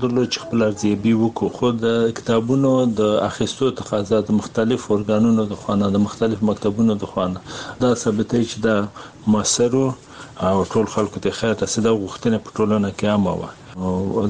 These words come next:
دغه یو غیر مستقیم، دغه د ارز-، ارزونه ده. او دا چې څومره تاثیرات یې کړي، هغه څوک نشي ویلی، ځکه نشراتي برخه کې د دې تاثیرات تاسې نشئ کتلی چې په څه شکل باندې تاثیر کوي، ځکه تاسې آګاهي ورکوئ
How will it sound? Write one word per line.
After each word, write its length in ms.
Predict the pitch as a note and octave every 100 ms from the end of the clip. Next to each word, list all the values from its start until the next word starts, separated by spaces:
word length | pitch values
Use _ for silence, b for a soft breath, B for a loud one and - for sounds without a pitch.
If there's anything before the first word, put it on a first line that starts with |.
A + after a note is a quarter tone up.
| A2
دغه 180 | G#2 G2+
یو 80 | G2+
غیر 320 | G2+ A2+ A#2 G#2+
مستقیم، 580 | F#2 G2+ - - C3 B2+ F#2+ G2 G2 F#2+
دغه 180 | F#2+ G#2
د 80 | G2
ارز-، 300 | F#2+ F#2+ G#2+ G2+
ارزونه 480 | G2 - G#2 A2 G2 F2
ده. 80 | - B B B
او 200 | F#2 F#2+ G2 F#2+ G2+ G2
دا 80 | G#2
چې 180 | - G#2 G#2 - A2 -
څومره 220 | C#3 B2+ -
تاثیرات 440 | G#2+ - A#2+ A#2+ -
یې 40 | -
کړي، 100 | B2
هغه 100 | A2 G#2+
څوک 140 | G#2+ A#2
نشي 180 | - G2
ویلی، 200 | F2+ G2+
ځکه 220 | G2+ A2
نشراتي 540 | G#2 - G#2 G2+ - B2 A#2+
برخه 260 | A#2+ -
کې 240 | G2+ - B2 B2+ B B
د 100 | G#2 G#2
دې 100 | A2+ A2
تاثیرات 420 | G2+ A#2 A2+ -
تاسې 180 | G#2 A2+ A#2+
نشئ 220 | - F#2+ -
کتلی 360 | E2 F#2 D#2+ E2 -
چې 80 | G2
په 60 | G#2+
څه 120 | - G#2
شکل 200 | F#2 -
باندې 220 | F#2+ F#2 F2+
تاثیر 280 | - A2
کوي، 160 | G2+ A#2 A2+
ځکه 120 | G#2+ F#2+
تاسې 180 | A2+ A2
آګاهي 280 | G2 G2+ A#2+
ورکوئ 540 | B2+ F2+ - G#2+ F#2